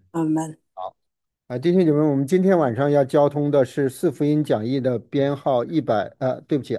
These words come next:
Speaker 2: 二百一十七到二百二十一，二百一十七到二百二十一。那第一段呢，我们要交通的是，呃，二百一十七，这边记载在马太福音、马可福音和路加福音。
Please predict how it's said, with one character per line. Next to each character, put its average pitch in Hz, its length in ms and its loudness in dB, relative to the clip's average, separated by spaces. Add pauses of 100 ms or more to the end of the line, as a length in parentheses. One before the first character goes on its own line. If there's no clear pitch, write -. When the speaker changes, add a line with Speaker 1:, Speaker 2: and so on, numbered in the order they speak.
Speaker 2:
二 160 220 4
百 101 220 -2
一 135 180 -6
十 139 200 -8
七 147 420 -6 (400)
到 131 140 2
二 139 200 2
百 107 200 -4
二 127 260 -4
十 113 240 -12
一， 139 380 -12 (320)
二 147 140 2
百 113 160 0
一 127 160 -4
十 127 160 -8
七 131 320 -6
到 123 140 -2
二 110 180 -4
百 107 100 -6
二 104 180 -6
十 117 140 -16
一。 131 320 -8 (480)
那 117 260 -4
第 180 280 -4
一 190 60 -2
段 170 220 4
呢， 127 120 0
我 107 120 -4
们 113 120 -4
要 123 180 -2
交 131 240 0
通 127 240 -4
的 113 260 -2
是， 110 480 -8 (420)
呃， 113 180 -6
二 156 180 -2
百 123 140 2
一 131 120 -2
十 135 140 -8
七， 143 220 -2
这 202 140 4
边 151 440 2 (340)
记 196 160 -2
载 127 180 2
在 135 120 2
马 117 200 0
太 143 200 2
福 131 180 -8
音、 131 400 -2
马 123 220 -2
可 127 160 -4
福 - 120 -10
音 120 140 -4
和 120 120 -6
路 127 160 -2
加 123 200 0
福 127 160 -10
音。 98 240 -12